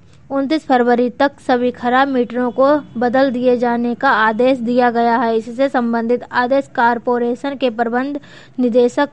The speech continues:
पंकज कुमार ने जारी किया है। शुक्रवार को जारी आदेश के मुताबिक उपभोक्ता परिसरों में लगे खराब मीटरों को बदलने के लिए प्रदेश में विशेष अभियान चलेगा। एसआई को खराब मीटरों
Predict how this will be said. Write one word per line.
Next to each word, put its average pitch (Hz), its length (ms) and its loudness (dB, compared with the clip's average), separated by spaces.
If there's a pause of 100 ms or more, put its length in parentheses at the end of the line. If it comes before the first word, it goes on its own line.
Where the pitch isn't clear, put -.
पंकज 247 360 -2
कुमार 240 300 -2
ने 269 160 0
जारी 247 320 2
किया 240 300 0
है। 220 220 -4 (380)
शुक्रवार 294 460 2
को 254 140 0
जारी 254 420 2
आदेश 262 480 0
के 262 120 0
मुताबिक 240 520 -2
उपभोक्ता 254 560 -2
परिसरों 262 580 -2 (400)
में 254 160 2
लगे 247 300 2
खराब 262 320 2
मीटरों 254 440 0
को 254 180 0
बदलने 240 460 0
के 247 220 2
लिए 240 320 0
प्रदेश 262 500 0
में 254 140 -2
विशेष 269 360 -2
अभियान 254 380 0
चलेगा। 240 520 0 (1000)
एसआई 277 400 2
को 302 160 2
खराब 269 380 2
मीटरों 277 560 0